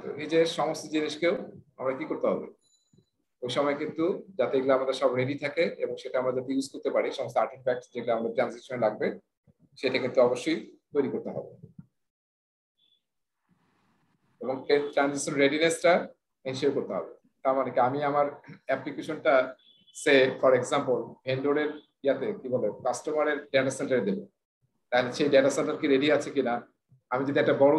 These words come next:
server এখানে নিয়ে আসি তাহলে আমার power থাকতে হবে, তারপর আমাদের যে cooling system সেটা আসলে ওটাকে support দেওয়ার মতো environment থাকতে হবে। So এই সমস্ত কিছু যাতে আমরা ready রাখতে পারি, ready করি, সেটার উপরে plan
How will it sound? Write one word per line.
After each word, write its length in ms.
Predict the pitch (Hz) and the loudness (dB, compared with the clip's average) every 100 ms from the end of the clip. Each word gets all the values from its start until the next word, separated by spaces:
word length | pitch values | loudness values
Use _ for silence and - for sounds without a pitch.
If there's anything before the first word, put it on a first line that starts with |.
| - | 4
server 280 | 151 143 156 | 4 4 2
এখানে 180 | 156 143 | 0 0
নিয়ে 140 | 151 139 | -2 -2
আসি 140 | 123 - | -6 -2
তাহলে 180 | 139 135 | 2 4
আমার 120 | 139 139 | 4 4
power 220 | 143 143 147 - | 6 6 4 -2
থাকতে 200 | 139 - 131 | -6 0 0
হবে, 200 | 123 127 123 _ _ _ _ | 0 -4 -6 _ _ _ _
তারপর 180 | 120 117 127 | -2 2 2
আমাদের 220 | 131 135 127 | 2 0 2
যে 100 | 135 131 131 - - | 2 4 2 -4 -6
cooling 220 | 151 165 - | -2 -2 -4
system 300 | 139 - 107 - _ | -2 0 -2 -4 _
সেটা 160 | - 143 135 | -4 0 0
আসলে 140 | 147 135 | 2 0
ওটাকে 260 | 139 147 139 139 - - | 0 2 0 0 -12 -4
support 260 | 160 147 139 | -2 0 2
দেওয়ার 180 | 135 131 | 4 4
মতো 160 | 135 - 131 - - - | 2 0 0 -4 -14 -8
environment 340 | 123 131 135 131 | -2 0 0 -4
থাকতে 180 | - 135 | -2 0
হবে। 180 | 120 113 - - _ _ _ _ | 0 -2 -4 -10 _ _ _ _
So 60 | - 151 | -2 -2
এই 80 | 156 165 | 2 2
সমস্ত 320 | 170 180 - 190 196 | 2 2 0 -4 -2
কিছু 160 | 151 156 151 | -4 0 0
যাতে 180 | - 127 | 2 2
আমরা 180 | 135 139 190 - - 131 | 4 4 4 0 -4 2
ready 180 | 131 156 151 | 4 6 4
রাখতে 180 | - 113 | 2 0
পারি, 140 | 113 95 120 | -2 0 -2
ready 160 | 135 131 | -2 -2
করি, 140 | 101 - - | -4 -6 -6
সেটার 240 | 147 143 | -2 0
উপরে 160 | 143 139 127 | -2 -4 -2
plan 140 | 110 | -2